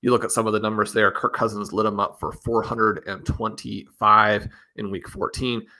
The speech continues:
Zach Wilson, <laughs> who was benched a week later, lit them up for three hundred and seventeen yards on a bunch of air yards in that particular game. Then you have Sam Dar-,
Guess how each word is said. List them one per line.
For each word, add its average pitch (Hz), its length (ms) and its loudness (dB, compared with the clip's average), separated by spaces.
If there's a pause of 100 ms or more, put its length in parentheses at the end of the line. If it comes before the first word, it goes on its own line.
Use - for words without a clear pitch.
(240)
Zach 143 260 4
Wilson, 151 300 2 (100)
<laughs> - 120 -20
who 139 280 2
was 127 120 4
benched 120 320 0
a 113 40 -2
week 107 200 -2
later, 120 400 4 (540)
lit 123 120 -2
them 120 120 -2
up 107 120 2
for 101 120 -8
three 113 240 0
hundred 113 240 -2
and 104 160 -6
seventeen 123 580 -2
yards 98 540 0 (480)
on 104 80 -4
a 92 60 -4
bunch 101 200 -2
of - 80 -16
air 110 160 2
yards 98 380 -2
in 107 280 -6 (220)
that - 320 -4
particular 113 480 -4
game. 107 300 -4 (580)
Then 110 280 2
you 110 100 -2
have 104 100 0
Sam 107 220 -4
Dar-, 95 220 0